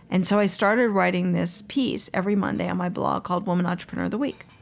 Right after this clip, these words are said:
And I would highlight a woman entrepreneur. And I did it for, my God, five or six years.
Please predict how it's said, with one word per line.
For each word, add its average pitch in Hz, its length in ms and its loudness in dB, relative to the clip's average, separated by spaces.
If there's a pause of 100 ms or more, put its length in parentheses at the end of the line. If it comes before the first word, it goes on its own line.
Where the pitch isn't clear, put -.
(800)
And 190 120 2
I 196 100 6
would 190 100 4
highlight 185 400 4
a 196 60 4
woman 180 240 2
entrepreneur. 202 600 0 (100)
And 185 100 -2
I 190 100 4
did 202 200 0
it 196 100 -6
for, - 440 0 (240)
my - 100 -8
God, - 500 0 (320)
five 208 280 2
or 208 60 2
six 190 340 -6
years. - 440 -8